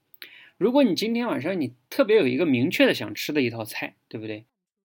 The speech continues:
那你，你，你就相当于有了一个明确的主题了。然后呢，你就去看你家的现在这个厨房或者冰箱里到底还有没有这些食材。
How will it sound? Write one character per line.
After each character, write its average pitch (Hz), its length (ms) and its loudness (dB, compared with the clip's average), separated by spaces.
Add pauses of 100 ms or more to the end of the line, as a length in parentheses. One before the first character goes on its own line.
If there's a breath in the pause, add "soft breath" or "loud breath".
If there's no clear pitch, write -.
那 254 140 0
你， 127 300 0
你， 123 320 -2
你 110 160 -6
就 113 140 0
相 156 140 2
当 156 80 4
于 - 20 6
有 120 100 2
了 107 100 -2
一 147 60 -2
个 143 80 0
明 113 180 -2
确 196 140 -2
的 160 100 0
主 110 160 -8
题 - 220 -14
了。 - 140 -12 (560)
然 170 180 4
后 240 160 2
呢， 226 80 2
你 139 160 2
就 143 100 0
去 185 140 -2
看 156 320 -2
你 110 40 -4
家 131 200 0
的 139 100 -2
现 143 160 -6
在 143 140 -4
这 127 80 -6
个 113 220 -6 (100)
厨 131 220 -6
房 123 220 -4
或 131 80 -4
者 117 80 -4
冰 131 200 0
箱 131 180 -2
里 107 100 -6
到 180 200 -2
底 117 220 -10
还 147 160 -4
有 127 200 -4
没 113 120 -4
有 135 100 -2
这 131 120 -4
些 139 120 -6
食 117 240 -8
材。 - 300 -10